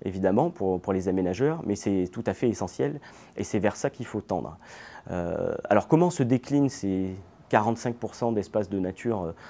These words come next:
dans les quartiers ? Eh bien évidemment en favorisant un maximum d'espaces verts, encore une fois en pleine terre, parce que c'est ceux qui sont le plus utiles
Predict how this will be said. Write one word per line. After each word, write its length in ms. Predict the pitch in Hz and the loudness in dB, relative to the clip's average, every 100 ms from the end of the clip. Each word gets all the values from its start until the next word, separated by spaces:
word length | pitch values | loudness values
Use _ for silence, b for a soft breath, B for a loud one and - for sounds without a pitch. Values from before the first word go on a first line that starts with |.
| B - | B -2
dans 140 | 95 | 0
les 120 | 92 | 0
quartiers ? 440 | 95 98 - 135 - B B B B | -2 -4 -2 -2 -2 B B B B
Eh 100 | - | -2
bien 180 | 101 117 | 4 4
évidemment 480 | 110 110 117 131 123 | 6 4 6 6 4
en 60 | 104 | 4
favorisant 460 | 107 101 107 113 | 0 0 0 0
un 80 | 104 | 2
maximum 520 | 104 101 - 107 107 | 2 0 -2 0 0
d'espaces 380 | 90 - 85 78 | -2 -4 -8 -2
verts, 420 | 87 127 165 - - _ - | 0 0 -2 -14 -20 _ -8
encore 240 | 90 98 | 0 0
une 100 | 95 | 0
fois 360 | - 107 92 - _ 107 | 0 0 0 -4 _ -6
en 80 | |
pleine 260 | 107 107 95 | 0 0 2
terre, 300 | 104 123 156 | 0 0 -4
parce 160 | - - | -10 -10
que 80 | |
c'est 140 | 117 90 | -10 -8
ceux 140 | - | -6
qui 140 | 120 92 | -8 -8
sont 160 | 98 | -6
le 60 | 95 | -6
plus 220 | - 92 | -8 -10
utiles 440 | 90 - 98 80 | -8 -4 -4 -4